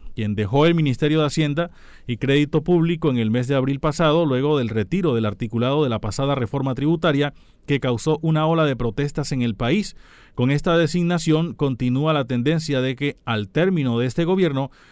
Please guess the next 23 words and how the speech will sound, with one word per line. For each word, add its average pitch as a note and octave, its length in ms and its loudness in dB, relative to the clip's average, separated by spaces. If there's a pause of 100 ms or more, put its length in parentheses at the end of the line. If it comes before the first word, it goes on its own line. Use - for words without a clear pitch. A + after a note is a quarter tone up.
(140)
el B2 100 -2
presidente C#3 560 0
Iván E3+ 220 0
Duque E3+ 240 0
habrá D#3 180 0
nombrado D#3+ 400 2
a D3+ 80 -4
casi E3 320 0
todos E3 420 -2
los B2+ 140 -6
miembros D3 340 -2
de C3+ 100 -4
la B2 100 -2
Junta, D3 400 0 (340)
con A#2+ 160 -2
excepción D3 600 -2
del D#3+ 220 2
gerente C3+ 540 0
Leonardo B2+ 420 -2
Villar, B2+ 380 0 (360)
que A#2+ 100 -2
fue C3+ 140 0
elegido D3+ 460 0